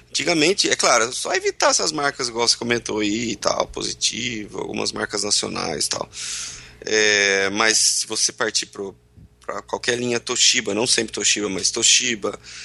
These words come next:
a própria H P, Sony, é, Lenovo. Lenovo, eu gosto bastante de Lenovo porque são notebooks mais simples,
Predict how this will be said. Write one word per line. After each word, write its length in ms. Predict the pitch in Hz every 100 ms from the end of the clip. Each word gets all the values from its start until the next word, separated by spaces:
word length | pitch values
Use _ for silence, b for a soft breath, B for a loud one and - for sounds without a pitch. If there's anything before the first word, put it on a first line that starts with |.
| B B
a 200 | 98 95
própria 340 | - 110 - 107
H 160 | 110
P, 500 | - - 123 117 104 104
Sony, 880 | - - 127 127 117 107 104 101 - -
é, 320 | 98 98 95 - -
Lenovo. 1000 | 113 113 110 123 135 123 104 101 - -
Lenovo, 380 | 127 170 208 220
eu 160 | - -
gosto 280 | 196 196 -
bastante 320 | 175 180 160
de 60 |
Lenovo 300 | 151 139 156 -
porque 140 | -
são 200 | - 156
notebooks 400 | 147 135 135 -
mais 220 | - 123
simples, 600 | - 131 143 - 117 -